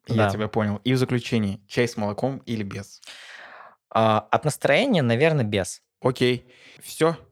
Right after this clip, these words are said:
Speaker 1: у меня. Спасибо большое, что сыскал возможность увидеться. В заключение, пожалуйста, фразу, либо предложение,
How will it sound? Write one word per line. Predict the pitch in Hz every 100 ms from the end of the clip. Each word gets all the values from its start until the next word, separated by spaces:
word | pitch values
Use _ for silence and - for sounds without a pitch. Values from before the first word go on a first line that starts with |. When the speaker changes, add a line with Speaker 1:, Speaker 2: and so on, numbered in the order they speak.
| _ -
Speaker 1:
у |
меня. | 123 110 95 92 _ _ 113
Спасибо | - 131 117
большое, | 117 - 127 113
что | - 110 107
сыскал | - - 120 113
возможность | 110 113 107 -
увидеться. | 110 143 139 - 101
В | -
заключение, | 110 123 - 127 110
пожалуйста, | - 104 104 101 - 104 104 104 - - -
фразу, | - 117 123 107 101 131
либо | 107 110
предложение, | 104 - 156 107 117 117 101